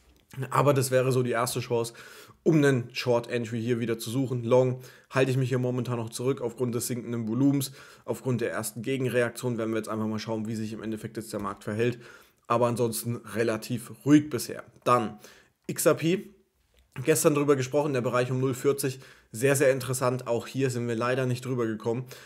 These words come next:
Habe ich ja gesagt, der Daily Close wird hier verdammt interessant werden. Wir sind nicht mal mit einem vier Stunden Close darüber gekommen. Wir sind weiterhin in dieser Box.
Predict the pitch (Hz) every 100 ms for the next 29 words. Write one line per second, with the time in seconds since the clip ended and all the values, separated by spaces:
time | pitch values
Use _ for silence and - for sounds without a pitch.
0 | - - 123 127 120 113 127 120 127 139
1 | 123 131 123 123 120 127 131 123 - 113
2 | 110 123 123 - 123 113 113 120 120 117
3 | 117 107 107 127 113 117 113 104 107 -
4 | 143 135 139 113 107 123 120 123 123 123
5 | 120 117 123 117 107 110 107 113 117 117
6 | 110 110 107 131 -